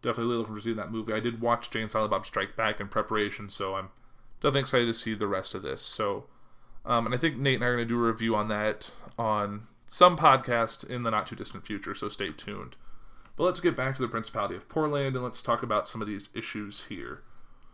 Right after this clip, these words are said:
So the first one, uh, called Sit Down Money.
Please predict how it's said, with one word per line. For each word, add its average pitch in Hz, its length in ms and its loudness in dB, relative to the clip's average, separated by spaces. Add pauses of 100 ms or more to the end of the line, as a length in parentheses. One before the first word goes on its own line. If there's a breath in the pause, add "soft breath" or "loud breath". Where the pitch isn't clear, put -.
(140)
So 196 140 4
the 190 80 4
first 196 240 8
one, 139 360 2 (240 loud breath)
uh, 117 280 0 (100)
called 131 340 0
Sit - 200 -2
Down 143 240 6
Money. 107 340 -2